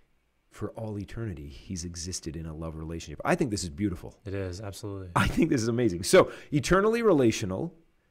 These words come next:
Speaker 1: he's humble, he's love. All of these are because he's one God in Trinity. All of these cannot happen if he was not one God in Trinity.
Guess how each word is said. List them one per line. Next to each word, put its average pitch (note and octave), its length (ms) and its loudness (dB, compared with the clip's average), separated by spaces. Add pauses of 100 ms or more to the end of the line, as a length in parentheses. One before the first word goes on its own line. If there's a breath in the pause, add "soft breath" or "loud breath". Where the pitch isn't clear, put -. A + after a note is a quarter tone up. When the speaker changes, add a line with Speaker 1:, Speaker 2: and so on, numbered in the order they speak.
(160)
Speaker 1:
he's C#3 280 0
humble, C3+ 800 -2 (600)
he's A#2 300 -4
love. C#3 320 -4 (120)
All E3 360 -2
of F#3+ 160 -2
these B2 260 2
are A2+ 120 0
because B2 600 -6
he's A#2 340 -4
one G#2 340 -4
God G2 260 -4
in F2+ 140 -4
Trinity. F#2+ 540 -6
All C3+ 200 2
of C3 80 0
these A#2 160 0
cannot F3+ 540 0
happen E3 420 -10 (380)
if - 160 -10
he B2+ 100 -2
was B2 380 0
not G#2+ 240 -4
one G#2 260 -4
God G2 240 -4
in F#2+ 140 -6
Trinity. F2 500 -10